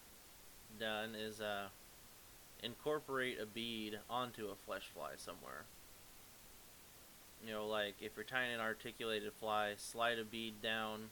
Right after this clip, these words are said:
on your, uh, on your braid or your wire or whatever you're using to attach your trailer hook. And,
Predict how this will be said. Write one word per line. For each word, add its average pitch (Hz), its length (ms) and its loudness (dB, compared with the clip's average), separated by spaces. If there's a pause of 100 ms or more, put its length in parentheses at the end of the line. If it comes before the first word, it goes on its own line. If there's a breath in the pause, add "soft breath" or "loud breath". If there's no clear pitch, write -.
(1000)
on 107 220 2
your, 107 240 2
uh, 98 300 2 (540)
on 110 140 0
your 107 120 0
braid 110 400 4
or 101 100 2
your 98 120 -4
wire 101 340 2
or - 20 -2
whatever 101 320 0
you're 104 120 -2
using 101 360 -4
to 101 200 0 (1800)
attach 113 380 4
your 104 80 -4
trailer 107 420 4
hook. 95 180 -2 (2500)
And, 110 260 -2